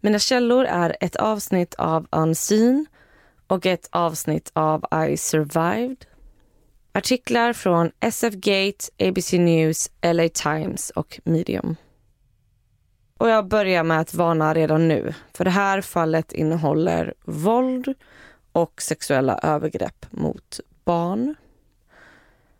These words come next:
Och jag kommer inte gå in på några detaljer kring exakt vad det var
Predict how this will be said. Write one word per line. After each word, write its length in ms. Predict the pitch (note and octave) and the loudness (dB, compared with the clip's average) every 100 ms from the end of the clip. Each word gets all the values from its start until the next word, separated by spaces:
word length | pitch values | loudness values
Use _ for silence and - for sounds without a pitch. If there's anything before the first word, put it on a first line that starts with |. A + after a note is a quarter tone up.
| _ _ _ _ _ | _ _ _ _ _
Och 260 | - G3+ G3 | 0 2 4
jag 360 | G3 F#3+ E3+ - | 4 2 0 2
kommer 160 | A3+ | 2
inte 180 | A3 G3 | 2 0
gå 140 | F#3+ | 2
in 360 | G3+ F3+ E3 D#3 - - - | 2 4 2 0 -6 -20 -10
på 160 | - E3+ | -2 2
några 440 | E3 D#3+ D#3 D#3 - _ _ _ _ _ - | 4 2 2 -2 -8 _ _ _ _ _ -2
detaljer 720 | F3+ - F#3 E3+ D#3 E3 F3 | -2 2 0 2 2 2 0
kring 280 | - E3 D#3+ | 0 0 0
exakt 520 | - - D#3 - - | -2 -6 -6 -4 -2
vad 100 | D#3+ | 0
det 40 | |
var 260 | D3+ D3 | 2 0